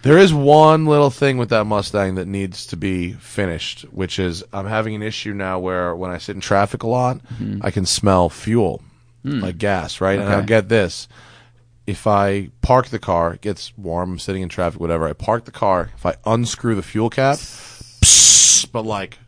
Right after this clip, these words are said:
Speaker 2: So
Speaker 1: serious pressure.
Speaker 2: So your expansion tank has a problem.
Speaker 1: My immediate, it's either, I,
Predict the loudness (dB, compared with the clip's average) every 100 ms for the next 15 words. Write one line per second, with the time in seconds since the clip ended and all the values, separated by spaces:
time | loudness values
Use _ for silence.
0 | -14 -4 -2 6 10 10 8 2 -4 -2
1 | -2 0 -2 -2 0 -2 -2 -4 -8 -8
2 | -8 -10 -10 -10 -10 -12 -6 -2 0 0
3 | 2 2 0 -6 -8 -6 -4 -2 -4